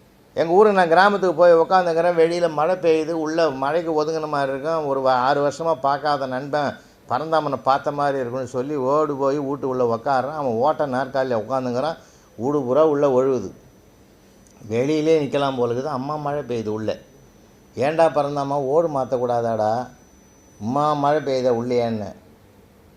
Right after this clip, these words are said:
நான் கேட்டிருக்கப்படாது, கேட்டேன். அவன் சொன்னான் பாருங்க பதில், "இப்ப எப்படி மாத்த முடியும் மழை பெய்யுதுன்னா?"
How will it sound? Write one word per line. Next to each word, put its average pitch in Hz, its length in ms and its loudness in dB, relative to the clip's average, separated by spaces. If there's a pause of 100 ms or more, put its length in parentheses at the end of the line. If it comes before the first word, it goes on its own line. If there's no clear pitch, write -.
(200)
நான் 160 180 -6
கேட்டிருக்கப்படாது, 135 720 0 (600)
கேட்டேன். 113 420 -2 (1300)
அவன் 156 320 0
சொன்னான் 160 280 0
பாருங்க 135 260 0
பதில், 113 280 -4
"இப்ப 139 240 -2
எப்படி 165 200 4
மாத்த 143 300 -2
முடியும் 131 240 -4
மழை 120 220 0
பெய்யுதுன்னா?" 98 560 -8